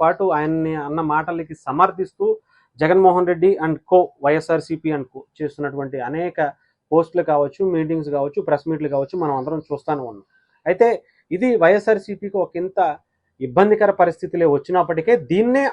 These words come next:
ఆయుధంగా చేసుకుని వైఎస్ఆర్సీపీ వెళ్ళబోతుందా అనేది చాలా మందికి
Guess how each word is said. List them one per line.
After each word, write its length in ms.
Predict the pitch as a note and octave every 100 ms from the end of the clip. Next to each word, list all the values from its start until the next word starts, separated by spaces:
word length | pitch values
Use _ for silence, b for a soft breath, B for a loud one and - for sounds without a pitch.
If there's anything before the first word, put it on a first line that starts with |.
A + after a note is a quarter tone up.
| -
ఆయుధంగా 540 | E3+ A#3+ C4 B3+ A#3+
చేసుకుని 480 | G#3+ F#3 - F#3 F#3+
వైఎస్ఆర్సీపీ 720 | D#3 E3+ F3+ E3 D#3 D#3+ D3+
వెళ్ళబోతుందా 720 | C3 D3 D#3+ D#3 D3 C#3+ C#3 -
అనేది 460 | C3+ C3+ D3 C3 - _ _ _ C3
చాలా 180 | C3+
మందికి 420 | D3+ C#3+ C#3+ C#3+